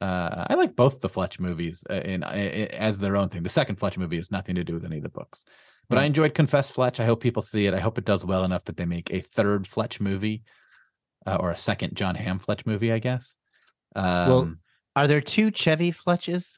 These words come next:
Speaker 1: There's two. There's Fletch and Fletch Lives.
Speaker 2: Okay, and so then this is really the third
Speaker 1: This is
Speaker 2: Fletch
Speaker 1: the third,
Speaker 2: movie.
Speaker 1: so a fourth Fletch movie, sorry,
Speaker 2: Right.
Speaker 1: yes. A
Speaker 2: Wow.
Speaker 1: fourth book adaptation, 'cause the second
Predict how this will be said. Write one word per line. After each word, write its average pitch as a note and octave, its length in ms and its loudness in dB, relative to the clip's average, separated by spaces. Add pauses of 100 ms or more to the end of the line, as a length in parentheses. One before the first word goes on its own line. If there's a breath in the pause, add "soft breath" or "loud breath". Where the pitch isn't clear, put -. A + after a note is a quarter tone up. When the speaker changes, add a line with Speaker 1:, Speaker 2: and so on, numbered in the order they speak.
(140)
Speaker 1:
There's A#2 180 0
two. F2+ 260 0
There's E2+ 160 -4
Fletch - 320 -2
and G2 120 -4
Fletch G#2 240 -2
Lives. F2 500 -8 (340)
Speaker 2:
Okay, A2+ 260 -2
and A#2+ 200 2
so B2+ 180 4
then B2 420 4
this A#2+ 220 0
is A2+ 160 -6
really B2+ 220 6
the G#2 120 2
third A#2 340 2
Speaker 1:
This - 60 -2
is C3 80 6
Speaker 2:
Fletch F#2+ 100 0
Speaker 1:
the F2+ 60 -4
third, A2+ 80 4
Speaker 2:
movie. G2+ 120 2
Speaker 1:
so A2 80 4
a G#2 60 2
fourth A2 320 2
Fletch - 280 -6
movie, F2+ 220 -6
sorry, F#2+ 200 -4
Speaker 2:
Right. F2 200 0
Speaker 1:
yes. - 220 -14 (600)
A - 80 -2
Speaker 2:
Wow. - 80 -4
Speaker 1:
fourth E3+ 280 4
book A#2 240 2
adaptation, F#2 540 -6
'cause A2 120 -4
the A2+ 80 0
second C3 300 2